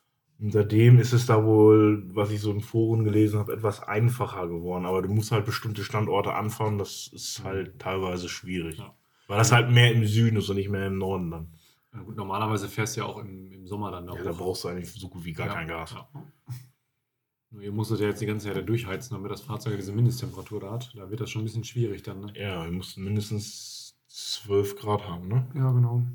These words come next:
Speaker 1: Wir haben's aber auf fünfzehn meistens eingestellt, weil zwölf für uns selbst nachts zu kalt war. Nur in kurzer Hose und T-Shirt da zu liegen.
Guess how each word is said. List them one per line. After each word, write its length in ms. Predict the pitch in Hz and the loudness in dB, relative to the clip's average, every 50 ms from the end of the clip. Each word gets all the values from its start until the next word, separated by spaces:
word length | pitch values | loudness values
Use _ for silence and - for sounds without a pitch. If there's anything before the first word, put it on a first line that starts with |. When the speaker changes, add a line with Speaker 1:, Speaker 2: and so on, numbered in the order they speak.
| - - _ _ _ _ _ | -8 -14 _ _ _ _ _
Speaker 1:
Wir 120 | 98 95 95 | -10 -6 -6
haben's 200 | 95 90 - 98 | -6 -4 -2 -2
aber 140 | 95 95 | -2 -2
auf 160 | 92 87 - - | -4 -4 -8 -10
fünfzehn 360 | - 104 - - - 104 95 | -12 -14 -12 -6 -6 -4 -4
meistens 340 | 95 95 95 - - - 95 | -4 -4 -6 -8 -10 -10 -10
eingestellt, 480 | 95 101 104 104 - - 104 98 92 | -6 -4 -4 -4 -4 -2 -2 -2 -2
weil 100 | 92 87 | -2 -4
zwölf 320 | - 135 113 98 95 - - | -2 2 2 2 2 0 -4
für 80 | - 95 | -6 -6
uns 200 | 92 95 98 - | -4 -4 -4 -4
selbst 440 | 98 92 90 - - - - - - | -2 -2 -4 -4 -6 -8 -10 -10 -10
nachts 320 | 90 90 - - - - - | -12 -14 -14 -16 -18 -18 -18
zu 80 | - - | -18 -16
kalt 320 | - 85 82 80 78 - | -12 -10 -10 -10 -10 -12
war. 140 | - - _ _ _ _ _ _ _ _ _ _ _ _ | -18 -20 _ _ _ _ _ _ _ _ _ _ _ _
Nur 200 | 95 90 87 123 | -6 -2 2 2
in 200 | 123 - - - | 2 2 2 0
kurzer 320 | - - 98 - - 87 82 | -2 -2 -2 -2 -4 -4 -2
Hose 240 | 90 92 92 87 85 | 0 0 0 0 0
und 160 | 82 80 78 | -4 -4 -6
T-Shirt 320 | 90 95 - - 87 82 80 | -6 -6 -6 -6 -6 -6 -6
da 140 | 82 78 | -8 -8
zu 120 | - - 85 | -8 -8 -8
liegen. 280 | 82 80 80 80 80 | -6 -6 -6 -6 -8